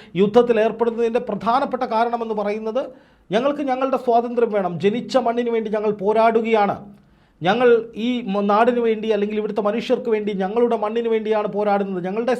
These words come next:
സ്വാതന്ത്ര്യത്തിന് വേണ്ടിയാണ് പോരാടുന്നത്." ഇസ്രായേൽ അത് തരില്ലെന്ന് പറയുകയും ഞങ്ങൾ ആക്രമിക്കുകയും ചെയ്താൽ ഞങ്ങൾ എന്ത് ചെയ്യുമെന്ന ചോദ്യമാണ് ഹമാസ് ഒരു വശത്ത്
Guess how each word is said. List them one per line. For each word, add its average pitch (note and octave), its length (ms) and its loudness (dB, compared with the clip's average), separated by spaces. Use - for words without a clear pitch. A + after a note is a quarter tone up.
സ്വാതന്ത്ര്യത്തിന് A#3+ 640 2
വേണ്ടിയാണ് G#3+ 380 -2
പോരാടുന്നത്." F3+ 500 -2
ഇസ്രായേൽ A3+ 340 2
അത് A3+ 160 0
തരില്ലെന്ന് A3+ 420 0
പറയുകയും G#3+ 440 -2
ഞങ്ങൾ A3 160 -2
ആക്രമിക്കുകയും A#3+ 640 -6
ചെയ്താൽ A#3+ 280 0
ഞങ്ങൾ A#3 220 0
എന്ത് B3+ 200 -4
ചെയ്യുമെന്ന B3 380 -6
ചോദ്യമാണ് A#3 400 -2
ഹമാസ് G3+ 280 -4
ഒരു F3+ 100 -4
വശത്ത് F3 200 -10